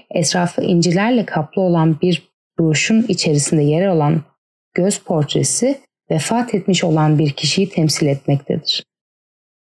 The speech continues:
Bu durum o kişinin yeni sevilenin gözünü çevreleyen incilerden anlaşılmaktadır. Bu durum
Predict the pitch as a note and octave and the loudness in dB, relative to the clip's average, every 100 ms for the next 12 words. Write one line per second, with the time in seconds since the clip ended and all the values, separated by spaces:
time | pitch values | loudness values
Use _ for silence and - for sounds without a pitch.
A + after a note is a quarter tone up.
0 | - C#4+ D4 F3+ A3+ C4+ - E3+ G3 - | -4 0 2 2 2 0 -2 -2 -2 2
1 | D3 F3 A3+ F#3+ D#3 D#3+ F#3 G3+ A3+ - | 2 4 2 4 2 2 2 0 -2 -6
2 | - - E3 D#3 D#3 E3 F#3 D#3 C#3+ D3 | -8 -2 0 2 2 4 2 2 2 2
3 | D#3 F3+ - E3+ D#3 D#3 D#3+ E3+ G#3+ F3+ | 2 0 -2 -2 0 2 2 0 0 2
4 | E3+ F3 E3+ E3 F3+ - D3+ D3 - C#3+ | 2 2 0 0 -2 0 0 0 0 0
5 | C#3+ C#3 - E3 D3 - _ _ _ E3+ | 2 0 -2 -6 -8 -12 _ _ _ 0
6 | A3+ A3+ F3 E3 C4+ | 2 2 2 2 0